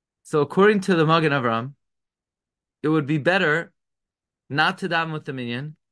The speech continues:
and to daven with tefillin. And that is, in fact, the Psak of the Chayei Adam and the Kaf HaChaim.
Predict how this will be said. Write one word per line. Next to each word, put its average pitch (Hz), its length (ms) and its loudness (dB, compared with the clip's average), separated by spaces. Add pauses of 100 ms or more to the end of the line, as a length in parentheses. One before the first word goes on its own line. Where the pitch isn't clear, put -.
(180)
and 120 140 -6
to 135 100 -2
daven 156 400 2
with 143 380 0 (240)
tefillin. 131 560 -2 (1040)
And 143 380 2 (520)
that 156 280 6
is, 151 200 4
in 147 100 0
fact, 139 340 0
the 139 80 -4
Psak 135 340 -2
of 135 60 -2
the 135 60 -2
Chayei 147 300 2
Adam 170 180 0
and 135 60 -4
the 127 40 -6
Kaf 123 200 -6
HaChaim. 151 480 -2